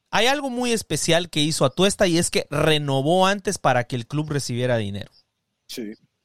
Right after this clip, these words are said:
Speaker 2: cosa que pudo haber hecho el Chiqui Palacios, por ejemplo.
Speaker 1: Cosa que pudo haber hecho el Chiqui Palacios y no hizo. Chiqui Palacios dejó, se fue con la carta, ¿ya? Y, y en lo de Atuesta, si regresa, si se llega a dar, o sea, regresa a un club porque va a regresar porque le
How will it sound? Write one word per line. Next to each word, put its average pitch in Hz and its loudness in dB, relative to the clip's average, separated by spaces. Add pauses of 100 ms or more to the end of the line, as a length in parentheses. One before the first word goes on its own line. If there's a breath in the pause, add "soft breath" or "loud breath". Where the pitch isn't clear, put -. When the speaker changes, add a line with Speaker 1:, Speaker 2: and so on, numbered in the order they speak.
(100)
Speaker 2:
cosa 151 -2
que 151 -4
pudo 160 2
haber 143 2
hecho 143 -2
el 127 -10
Chiqui 131 -6
Palacios, 101 -8
por 110 -10
ejemplo. 90 -12
Speaker 1:
Cosa 170 4
que 147 -2
pudo 160 4
haber 147 4
hecho 151 0
el 135 -2
Chiqui 131 -2
Palacios 139 0
y 131 -4
no 117 0
hizo. 101 -6 (260)
Chiqui 151 0
Palacios 139 0
dejó, 131 -4 (240)
se - -6
fue 139 -2
con 151 -2
la 110 -2
carta, - -4 (420)
¿ya? 101 -6
Y, 120 -6
y 131 0
en 120 0
lo 123 4
de 123 4
Atuesta, 156 2 (420 soft breath)
si 131 -4
regresa, 127 -2
si 131 -6
se 110 -4
llega 131 2
a - 4
dar, 151 2
o 123 -10
sea, 120 -2
regresa 117 0
a 139 2
un 135 -6
club 151 0
porque - -10 (160)
va 127 0
a - 0
regresar 131 -2
porque - -6
le 95 -4